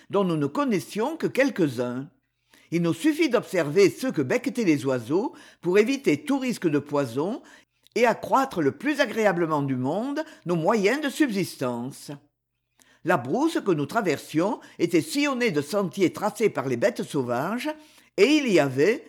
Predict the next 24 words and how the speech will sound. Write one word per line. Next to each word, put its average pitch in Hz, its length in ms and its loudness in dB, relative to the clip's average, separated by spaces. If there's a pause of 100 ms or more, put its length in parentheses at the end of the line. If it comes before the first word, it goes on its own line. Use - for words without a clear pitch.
aux 160 200 0
endroits 247 320 0
marécageux, 160 840 0 (180)
un 175 140 0
grand 269 260 0
nombre 226 400 0
d'étranges 202 480 0 (100)
empreintes, 151 640 -2 (360)
notamment 180 560 0
d'iguanodons. 151 920 2 (1200)
Nous 170 180 -2
aperçûmes 277 600 0
dans 147 200 2
un 143 60 2
petit 190 340 -4
bois 151 380 0 (200)
plusieurs 214 460 0
de 165 80 2
ces 135 240 -2
animaux 185 600 0
en 170 120 -4
train 269 220 -4
de 285 100 0
brouter. 156 720 0